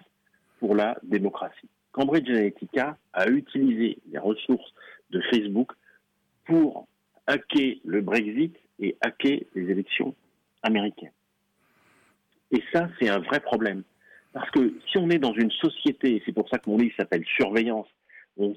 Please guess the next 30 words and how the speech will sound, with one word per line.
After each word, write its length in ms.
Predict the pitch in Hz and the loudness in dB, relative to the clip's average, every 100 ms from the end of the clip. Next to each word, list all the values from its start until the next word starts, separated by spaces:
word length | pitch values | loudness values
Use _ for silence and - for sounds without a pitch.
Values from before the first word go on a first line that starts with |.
| - | 0
si 80 | 156 | 0
on 120 | 135 | 2
se 140 | - | 2
met 260 | 117 151 139 | 4 4 2
dans 140 | 104 | 2
une 140 | 101 - | -2 0
société 440 | 127 - 123 131 | -2 0 0 0
de 140 | 101 - | 0 0
surveillance 520 | 143 117 123 120 123 - - _ _ | 0 2 2 0 -2 -6 -16 _ _
numérique, 760 | 95 101 131 143 139 139 131 90 - - - - | -2 2 4 4 2 0 -2 -6 -8 -16 -16 -6
parce 180 | 113 - | -6 0
qu'on 160 | 123 | 0
se 60 | 107 | 2
dit, « 180 | 143 - | 2 2
Ah 180 | - 196 | 0 2
ouais, 280 | 196 208 190 | 2 2 2
le 120 | 151 | 2
nouvel, 420 | 139 139 139 139 135 | 2 2 2 2 2
euh, 260 | 123 123 - - - - | 4 2 0 -10 -8 0
euh, 440 | 117 113 117 113 | 2 4 4 4
le, 320 | 120 123 123 113 | 4 6 4 4
le 200 | 127 123 | 4 4
nouveau, 600 | 131 123 139 143 139 113 | 4 4 4 4 4 4
euh, 140 | 107 - | 4 2
téléphone 480 | 131 127 - 135 113 | 2 2 0 0 2
Google 420 | 123 117 135 123 _ | 2 2 2 0 _
Pixel 460 | 120 - 143 123 120 | -18 -6 -2 2 4
machin, 600 | 117 - - 131 127 104 | 2 0 -2 0 2 2
dans, 220 | 98 104 | 0 2
euh, 100 | 98 | 2